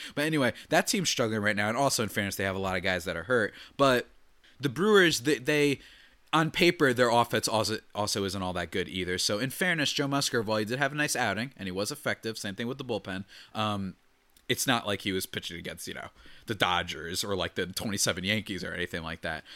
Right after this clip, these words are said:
Um, but what I do think is this team, and I said this early in the year, and I think I said this with my, my chat with Jake Mastriani of Locked On Brewers. And it's that this Brewers team reminds me of some of those Mets teams from a few years ago, like the twenty sixteen, twenty seventeen, around that stretch where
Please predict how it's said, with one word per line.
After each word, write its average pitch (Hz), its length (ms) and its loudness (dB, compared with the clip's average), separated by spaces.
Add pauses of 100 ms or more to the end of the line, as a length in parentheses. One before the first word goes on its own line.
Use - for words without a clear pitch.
(160)
Um, 127 260 2
but 120 220 0
what 170 140 4
I 240 120 4
do 202 300 2
think 123 340 -4
is 127 200 -2
this 175 220 0
team, 185 320 -2
and 143 80 -2
I 147 40 0
said 214 180 0
this 359 160 -2
early 151 160 0
in 123 80 -4
the 107 60 -4
year, 104 160 0
and 98 80 -2
I 95 40 -2
think 135 220 -6
I 120 80 0
said 104 220 -6
this 95 160 -8
with 95 160 -8
my, 90 240 -4 (440)
my 117 140 0
chat 156 300 4
with 135 80 2
Jake 120 220 0
Mastriani 95 680 0 (240)
of 95 120 -6
Locked 92 220 2
On 80 140 -4
Brewers. 85 440 -4 (680)
And 147 100 -2
it's 147 160 -2
that 139 460 2
this 151 260 0
Brewers 180 380 -2
team 170 260 0
reminds 120 480 0
me 98 300 -2
of 92 400 -2
some 139 240 2
of 139 120 -6
those 127 280 0
Mets 110 340 -2
teams 95 400 -4
from 101 300 -4
a - 20 -6
few 165 160 -10
years 143 300 -2
ago, 87 200 -6
like 90 200 -10
the 95 80 -18
twenty 113 240 -4
sixteen, 113 500 -4
twenty 107 220 -4
seventeen, 107 440 -2
around 180 280 -2
that 135 180 0
stretch - 400 -2
where 95 260 -4